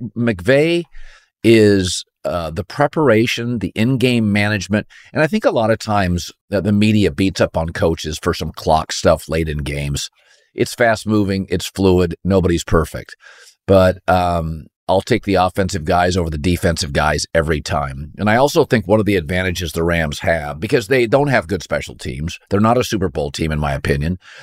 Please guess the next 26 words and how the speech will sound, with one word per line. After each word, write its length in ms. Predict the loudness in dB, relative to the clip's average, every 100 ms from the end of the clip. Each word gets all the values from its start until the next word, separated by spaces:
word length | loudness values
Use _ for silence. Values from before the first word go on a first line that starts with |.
| 2
They're 100 | 2
a 80 |
team 220 | 4 2 2
that 120 | 0
can 140 | -2
go, 440 | 2 4 4 0 -4 -16 -20 -20 _ 0
they'll 160 | 0
probably 580 | 2 0 0 2 0 0
end 240 | 2 2
up 140 | 0 -2 _ _ _ _ _ _ _ _ _ -4
getting 260 | 2 4 4
into 120 | 0
the 120 | -2
playoffs 460 | 0 2 4 2 -2
and 140 | -4
facing 340 | -2 -2 -4 -8
Detroit 520 | -8 -2 0 0 0
in 140 | -4
Detroit. 400 | -4 -2 0 0 -2
And 120 | -2
I 40 |
would 200 | 0 -2
probably 540 | -8 -6 -4 -4 -4 -4
take 260 | -2 -4
the 100 | -4
Lions. 640 | -6 -4 -4 -6 -14 -18